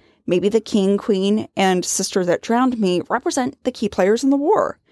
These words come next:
The king being Hybern, the sister being Nesta, and the queen being Feyre or Vassa.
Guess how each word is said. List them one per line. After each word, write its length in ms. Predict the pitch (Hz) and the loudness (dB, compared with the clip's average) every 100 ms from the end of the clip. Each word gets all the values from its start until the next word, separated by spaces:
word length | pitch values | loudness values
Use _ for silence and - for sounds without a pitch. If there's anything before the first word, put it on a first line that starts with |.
| _ _ _ | _ _ _
The 80 | - | -4
king 260 | 208 226 196 | 0 2 2
being 200 | 180 170 | 2 -2
Hybern, 540 | - 269 254 254 247 | 0 2 2 2 2
the 60 | 269 | 0
sister 300 | 262 262 254 | -2 0 0
being 180 | 254 247 | 2 0
Nesta, 400 | 208 - 208 196 | 0 -2 -2 -2
and 100 | 202 | -2
the 60 | 190 | -4
queen 340 | - 311 247 | -2 0 2
being 220 | 214 208 | 2 0
Feyre 280 | 196 175 165 - | 0 0 0 0
or 100 | 190 | -2
Vassa. 380 | 214 214 - | -2 -4 -8